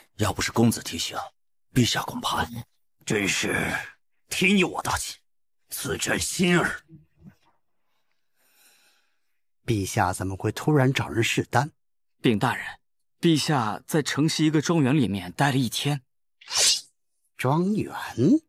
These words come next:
Speaker 4: 还有一件事，陛下宣您明日半驾出行。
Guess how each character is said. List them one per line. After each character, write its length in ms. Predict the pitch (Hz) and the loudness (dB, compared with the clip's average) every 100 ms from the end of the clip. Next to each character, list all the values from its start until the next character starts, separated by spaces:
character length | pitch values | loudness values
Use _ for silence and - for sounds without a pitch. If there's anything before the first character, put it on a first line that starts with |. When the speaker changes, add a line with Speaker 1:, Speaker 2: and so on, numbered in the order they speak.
| _ _ _ _ | _ _ _ _
Speaker 4:
还 240 | - 131 160 | -6 0 4
有 140 | 185 | 4
一 40 | 110 | 2
件 180 | 117 | -2
事， 280 | 104 - - _ _ _ _ _ | -4 -6 -8 _ _ _ _ _
陛 140 | - 185 | 2 2
下 160 | - | 4
宣 260 | 135 - 151 | 0 2 4
您 120 | 135 | 6
明 280 | 139 127 147 | 6 6 4
日 360 | 147 117 85 - _ - | 2 0 -2 -10 _ 0
半 200 | 170 123 | 0 2
驾 160 | 113 | -2
出 200 | - - | -2 -4
行。 300 | 135 87 95 | -4 -4 -10